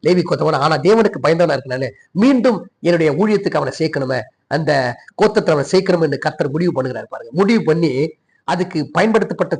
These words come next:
துருப்பு சீட்டு தான், பயன்படுத்தப்பட்ட கதாபாத்திரம் தான், பாத்திரங்கள், பாத்திரம், உண்மையான பாத்திரம் தான்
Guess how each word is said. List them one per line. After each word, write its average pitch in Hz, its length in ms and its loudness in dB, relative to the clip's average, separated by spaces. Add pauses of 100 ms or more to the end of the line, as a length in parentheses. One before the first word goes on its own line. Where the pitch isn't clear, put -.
துருப்பு 214 240 -2
சீட்டு 147 260 -8
தான், 131 280 -4 (220)
பயன்படுத்தப்பட்ட 190 520 0
கதாபாத்திரம் 165 520 0
தான், 135 240 -2
பாத்திரங்கள், 156 460 -2
பாத்திரம், 151 300 -2
உண்மையான 185 300 2
பாத்திரம் 156 280 -2
தான் 139 140 -2